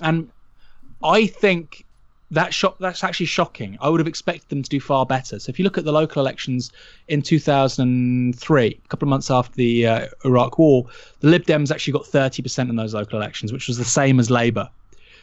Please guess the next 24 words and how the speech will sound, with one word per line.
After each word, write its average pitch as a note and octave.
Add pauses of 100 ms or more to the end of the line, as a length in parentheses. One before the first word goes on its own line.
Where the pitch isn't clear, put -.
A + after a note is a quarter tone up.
(120)
We, D#3
we've D#3
just G#3
had G#3+
local C#3
elections B2+
here, C3
and B2+
the C3+
Lib C#3
Dems B2
got C3+
nineteen C3
percent, - (320)
right? D#3+ (600)
And, E3
and E3
so F3
people G#3
that G#3+
say, F#3
"Well, F#3+
Brexit's G3+
like, F#3+